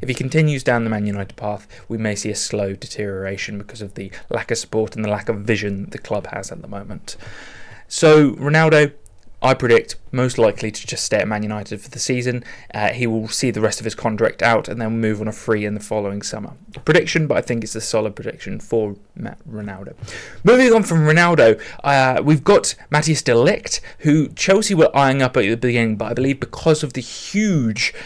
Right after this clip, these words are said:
uh, sum of money they were asking for, eighty to a hundred and twenty million, that is unlikely to be paid for, and Chelsea have looked further into separate centre-backs who they will be signing, and I will talk about later.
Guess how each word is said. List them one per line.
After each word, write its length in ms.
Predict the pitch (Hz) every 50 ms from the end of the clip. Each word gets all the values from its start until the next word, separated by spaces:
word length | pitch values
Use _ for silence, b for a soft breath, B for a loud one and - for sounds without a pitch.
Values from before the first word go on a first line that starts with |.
| B B B - -
uh, 180 | 120 117 104
sum 280 | 107 - - 160 131 127
of 80 | 117
money 200 | 120 117 113 113
they 80 | 107 110
were 80 | 107 107
asking 320 | 90 113 - - 143 127
for, 160 | 127 139 131 -
eighty 340 | 117 117 113 - - 147 147
to 100 | - 139
a 60 | 135
hundred 240 | 123 120 113 - 113
and 80 | 117
twenty 260 | 110 - 123 117 - 113
million, 400 | 110 113 110 120 123 135 156 156
that 180 | 160 160 147
is 100 | 143 - - -
unlikely 520 | - 156 156 156 147 143 127 117 135 123 123
to 80 | 123
be 120 | - 117 113
paid 260 | - 113 113 117 113
for, 180 | - 120 113
and 140 | 110 110 110
Chelsea 300 | - - 127 123 - 123
have 160 | 113 107 104 - - - -
looked 400 | - 127 123 131 - - - B B B B B
further 440 | - - - - 143 135 135 123 113
into 280 | - 110 113 117 113
separate 520 | 107 - - - - - - - - 95 -
centre-backs 560 | - 120 110 110 110 - 113 110 - - - B B B B
who 100 | - 127
they 100 | 120 113
will 100 | 110 107
be 100 | 104 113
signing, 320 | 107 - 110 107 107 104 107
and 80 | 104
I 60 | 104 104
will 80 | 101
talk 160 | 98 - 110
about 200 | 104 104 104 107
later. 400 | - 120 127 131 127 - 107 104